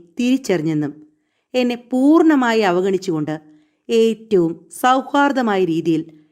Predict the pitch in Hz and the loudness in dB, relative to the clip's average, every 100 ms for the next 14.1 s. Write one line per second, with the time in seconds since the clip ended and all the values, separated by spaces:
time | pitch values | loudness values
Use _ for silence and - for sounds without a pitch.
0 | _ 254 254 226 226 175 180 180 180 165 | _ -4 -2 -2 -2 -2 -2 -2 -4 -2
1 | 170 160 - - - 240 247 214 196 180 | -2 -4 -6 -18 -4 -2 0 0 0 2
2 | 165 147 147 143 - _ _ _ - 190 | 2 0 -2 -4 -14 _ _ _ -4 0
3 | 180 175 170 156 160 - 190 190 185 180 | 0 0 -2 -4 -8 -10 -4 -2 2 4
4 | 196 220 185 - - 139 135 139 _ _ | 4 2 -2 -6 -10 -8 -10 -12 _ _
5 | _ _ _ _ _ _ _ - 208 190 | _ _ _ _ _ _ _ 2 4 4
6 | 160 - 165 - _ _ _ _ 233 226 | 2 -6 -8 -8 _ _ _ _ -2 2
7 | 233 262 170 165 160 - _ 202 214 247 | 2 2 0 -2 -4 -8 _ 0 0 0
8 | - 294 247 - 196 190 185 170 165 156 | -2 -2 -2 -2 -4 -2 -2 0 0 -2
9 | 147 185 - 220 208 208 196 143 139 139 | -6 -10 -12 -2 -2 0 -2 -4 -6 -12
10 | - _ _ _ _ _ _ _ _ _ | -14 _ _ _ _ _ _ _ _ _
11 | 262 285 330 330 302 294 240 185 190 202 | 2 6 6 4 2 2 0 -2 -4 -6
12 | 180 185 160 170 160 165 _ _ _ 226 | -4 -6 -6 -6 -8 -8 _ _ _ 2
13 | 233 254 240 240 233 180 - 180 151 151 | 4 4 0 2 2 -2 -4 -6 -4 -4